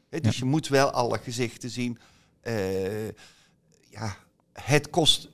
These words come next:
Speaker 1: veel tijd. En, eh, daarnaast is het ook zo van, als je dat doet en je vindt dat een leuke foto, dan, eh,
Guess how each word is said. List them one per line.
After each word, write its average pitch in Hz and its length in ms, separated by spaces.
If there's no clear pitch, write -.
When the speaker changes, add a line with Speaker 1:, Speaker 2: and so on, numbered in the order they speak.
Speaker 1:
veel 107 320
tijd. 156 420
En, 120 440
eh, 107 640
daarnaast 120 580
is 101 120
het 107 140
ook 98 200
zo 101 280
van, 110 280
als 135 200
je 143 80
dat 113 220
doet 113 340
en 120 160
je 110 80
vindt 139 260
dat 117 180
een 107 120
leuke 101 280
foto, 117 720
dan, 123 420
eh, 98 880